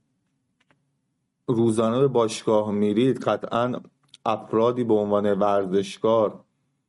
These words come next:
با شما ارتباط برقرار می‌کنن یا شما با اونها ارتباط برقرار می‌کنید. رفته رفته می‌بینید که من، مثلاً بعد یک ماه، دو ماه، سه ماه،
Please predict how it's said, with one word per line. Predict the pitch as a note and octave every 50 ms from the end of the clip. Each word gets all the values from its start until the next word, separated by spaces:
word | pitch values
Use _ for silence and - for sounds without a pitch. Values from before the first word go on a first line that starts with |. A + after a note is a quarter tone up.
| _ _ - _ - -
با | A2 G#2
شما | - - A#2 A#2
ارتباط | A2+ A2+ G#2+ - - A#2 G#2+ A2+ A#2+ A#2
برقرار | A2+ G#2 G2 F#2+ F#2+ F#2 F#2+ F#2+ F#2+ F#2+ F#2+
می‌کنن | F#2 F#2+ F#2+ F#2 - F#2 F#2 F2+ F#2
یا | F#2+ G#2
شما | G2+ - - A2+ G#2+ A#2 B2
با | A#2 G#2+
اونها | G2+ G2+ G2 G2 D#2+
ارتباط | F#2+ F#2+ F#2 F#2 - G2 F#2 F#2 F2+
برقرار | - F#2+ F#2+ F#2 F2+ F#2+ F#2 F#2 F2+ F2+
می‌کنید. | - F2+ - - - - A#2 _ _ _ _ _ _ _ _ _ _ _ _ _ _ _ -
رفته | B2 B2+ B2+ B2 - - C#3 C3
رفته | C3 B2 A#2 A#2 - - - D3 D3+ D3+
می‌بینید | C3+ B2+ B2 A#2 A2+ A#2 B2+ C3
که | -
من، | A#2+ A#2+ A2+ A2+ A2+
مثلاً | F2 - A2+ A2 G#2+ - - A2 A2 A2+
بعد | A2+ A#2 A2+ A2+ A2+
یک | A2+ A2+ A#2+ A#2+ A#2+ -
ماه، | A#2 G#2+ G2+ F#2+
دو | A2 A2 A2+
ماه، | A#2 A2 G#2
سه | - - - B2+ B2
ماه، | B2+ B2+ B2+ B2+ B2+ C3+ -